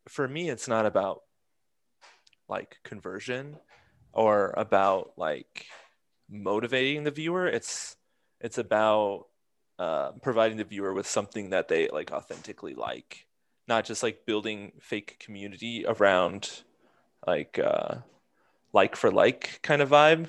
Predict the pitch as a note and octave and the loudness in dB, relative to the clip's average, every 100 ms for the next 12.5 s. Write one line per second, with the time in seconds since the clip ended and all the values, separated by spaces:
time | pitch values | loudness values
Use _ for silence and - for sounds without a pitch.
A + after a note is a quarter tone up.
0 | - B2+ A2+ - A#2 G#2+ - - C#3 B2+ | -2 2 2 6 8 8 6 6 8 10
1 | A2 - C3 A2 F2+ - - - C#3 D3 | 8 4 4 4 4 -2 -20 -2 4 6
2 | D#3 B2+ A2 - A#2 G2+ F#2 G#2 G#2+ G2+ | 8 8 6 2 0 0 -2 0 2 2
3 | - - A#2+ G#2+ G#2+ A2 G#2 G#2 - G#2 | -2 -8 -2 0 2 2 0 -2 0 -2
4 | A#2 - C3 C3+ - - - _ - A2+ | 0 4 6 4 0 -20 -20 _ -8 4
5 | A#2 G2 - - - G2+ G2 - D#3 - | 4 4 0 0 4 4 4 0 0 6
6 | A#2+ C3 A#2 G#2 - G#2 A2 - - - | 6 6 4 -6 2 4 4 0 -10 -2
7 | - - G#2+ G#2+ - - - - - _ | -2 2 4 4 4 -2 -6 -8 -8 _
8 | - G#2+ F#2 E2 - - _ _ _ - | -6 0 0 -2 -10 -20 _ _ _ 0
9 | A#2+ A#2 G#2+ G#2 G2+ G2 A2 - - G2+ | 0 0 -4 -4 -2 -2 -4 -6 -2 0
10 | E2 - - - B2 G#2+ - - A2 A2+ | 0 -6 -14 -8 -4 -2 -2 -6 -8 -4
11 | C#3 C3+ C#3 D3 C#3+ C3 B2 A#2+ A2 G#2+ | -2 2 2 2 4 8 10 8 6 -4
12 | A#2+ G#2 A2+ G#2 D#2+ | -6 -4 0 0 -2